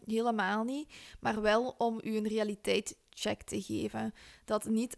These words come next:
alles voor iedereen is weggelegd. Dat jij een bepaald pad hebt en bepaalde dingen horen bij dat pad en bepaalde dingen horen niet bij dat pad. Want het is pas als wij bepaalde dingen gaan afdwingen in ons leven,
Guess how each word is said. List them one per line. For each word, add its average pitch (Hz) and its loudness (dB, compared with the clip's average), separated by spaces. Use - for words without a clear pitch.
alles 262 6
voor 220 -8
iedereen 226 0
is 196 -2
weggelegd. 220 -4
Dat 220 -2
jij 214 2
een 214 0
bepaald 202 0
pad 226 6
hebt - -4
en 208 2
bepaalde 214 4
dingen 233 2
horen 233 2
bij 233 2
dat 214 0
pad 247 0
en 226 -6
bepaalde 240 2
dingen 240 2
horen 214 4
niet 214 2
bij - -4
dat - -10
pad. - -6
Want 220 0
het 214 -4
is 226 2
pas 233 4
als - 2
wij 208 4
bepaalde 226 2
dingen 214 0
gaan 202 -6
afdwingen 226 2
in 208 -2
ons 214 -4
leven, 240 -2